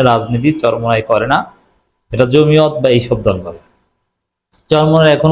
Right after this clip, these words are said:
উদ্দেশ্য হচ্ছে ইসলামপন্থীদের ভোটের বাক্স একটা করা, তাতে সফল হলে হলো, না হলে যদি সিট না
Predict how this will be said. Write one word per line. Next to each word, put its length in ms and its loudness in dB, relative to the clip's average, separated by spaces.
উদ্দেশ্য 320 -2
হচ্ছে 240 -2
ইসলামপন্থীদের 640 -2
ভোটের 240 0
বাক্স 160 -2
একটা 200 -6
করা, 140 -6
তাতে 180 -2
সফল 320 0
হলে 200 4
হলো, 160 4
না 140 4
হলে 140 4
যদি 160 0
সিট 180 0
না 60 2